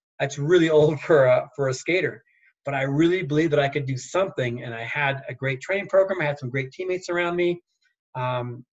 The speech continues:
and then I was inspired by everything that happened in the, um, you know, in those months leading up to it. So, uh, it was a very magical, uh, two weeks there for me, but, uh, there was a lot of,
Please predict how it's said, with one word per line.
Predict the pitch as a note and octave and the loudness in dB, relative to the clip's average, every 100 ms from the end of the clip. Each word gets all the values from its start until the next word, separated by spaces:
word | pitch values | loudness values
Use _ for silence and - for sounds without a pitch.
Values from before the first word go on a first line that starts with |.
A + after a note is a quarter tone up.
| - | -8
and | C3 | -2
then | C#3 | 2
I | |
was | D3+ C3+ | 4 2
inspired | C3+ - C3+ D#3+ E3 C3 | -2 -2 0 2 2 0
by | C3 | 0
everything | C#3 C#3 C#3 | 0 0 -4
that | C3 | -4
happened | C3+ C#3+ C#3 | -6 -4 -2
in | C3 | -2
the, | B2+ B2+ | -4 -8
um, | C3 B2+ C3 | -10 -10 -8
you | C3+ | -6
know, | B2+ | -6
in | B2+ B2 | -6 -8
those | A#2+ A#2+ B2+ | -10 -10 -10
months | B2 C3+ - | -6 -6 -6
leading | C3+ C3 B2+ | -6 -6 -4
up | C3+ - - | -6 -6 -8
to | A#2 | -8
it. | G#2+ | -10
So, | _ B2+ A#2 - _ _ _ _ _ | _ -4 -4 -8 _ _ _ _ _
uh, | B2+ B2 | -6 0
it | D3+ | 2
was | E3+ | 2
a | D3 | 2
very | D#3 E3 | 2 2
magical, | C3+ C#3+ D#3 D3 D3 C3+ B2+ B2+ | 2 2 0 0 0 0 -2 -6
uh, | B2+ A#2+ A#2 - _ _ _ | -8 -6 -8 -12 _ _ _
two | - E3 | -8 -4
weeks | C#3 D3 D#3+ - | 0 -2 -2 -2
there | C3 A#2 - | -2 -2 -4
for | A#2+ | -8
me, | B2 A#2+ A#2 A#2+ | -6 -6 -8 -6
but, | B2 A#2 - | -6 -6 -4
uh, | B2+ B2 A#2+ A#2 C3 | -4 -2 -4 -4 -2
there | C#3 | -2
was | B2+ | 0
a | A#2+ | -4
lot | A#2+ C3+ D3 C#3+ | -4 -2 2 2
of, | C3 | 0